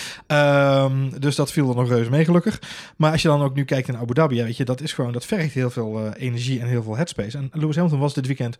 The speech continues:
een stukje rustiger, kunnen we wel stellen. Ehm, in de media misschien wat meer uitgesproken, maar het geeft aan dat hij met zijn hoofd, eh, en niet, en, en niet honderd procent bij was, om zo maar even te zeggen. Hij had echt zijn volledige concentratie nodig om gewoon lekker die auto te kunnen besturen.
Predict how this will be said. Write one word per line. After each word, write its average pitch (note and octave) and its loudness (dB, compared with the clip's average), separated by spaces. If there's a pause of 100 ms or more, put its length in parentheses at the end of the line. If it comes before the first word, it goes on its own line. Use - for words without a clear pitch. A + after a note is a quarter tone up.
een - -16
stukje - -2
rustiger, G3 -2
kunnen F#3 4
we E3 8
wel E3+ 6
stellen. F3 2 (440)
Ehm, C#3+ 2
in C#3+ -2
de C3+ 2
media D3 6
misschien B2+ 0
wat A#2 0
meer G#2 -4
uitgesproken, B2+ -2
maar B2+ -4 (100)
het - -12
geeft D3 -2
aan D#3 2 (360)
dat C3+ 0
hij C3+ 0
met B2 -2
zijn A2+ -4
hoofd, D3+ 0 (400)
eh, - -16 (300)
en C#3 2
niet, C#3+ 4 (140)
en, B2 -2
en B2+ 2
niet C3+ 2
honderd D3+ 2
procent D#3 2
bij E3+ 4
was, G#2 0
om G2+ -6
zo G#2 0
maar G#2 -2
even G2 0
te - -12
zeggen. G2+ -4
Hij A2 -2
had B2 0
echt B2+ -8 (220)
zijn B2 -2
volledige C3+ 2
concentratie D3 -2
nodig D3 4 (380)
om D3 0
gewoon B2+ 2
lekker B2+ -2
die C3+ 0
auto F3 2
te C3 -2
kunnen G2+ -2
besturen. G2 -6